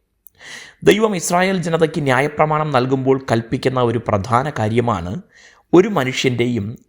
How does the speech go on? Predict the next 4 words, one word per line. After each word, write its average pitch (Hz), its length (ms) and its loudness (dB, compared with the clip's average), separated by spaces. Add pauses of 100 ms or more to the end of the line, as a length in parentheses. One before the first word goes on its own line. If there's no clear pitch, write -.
(120)
ജീവൻ 160 480 0 (160)
വിലപേശുന്ന 135 760 -2
വിധത്തിൽ 120 540 -2 (520)
ഈട് 131 380 0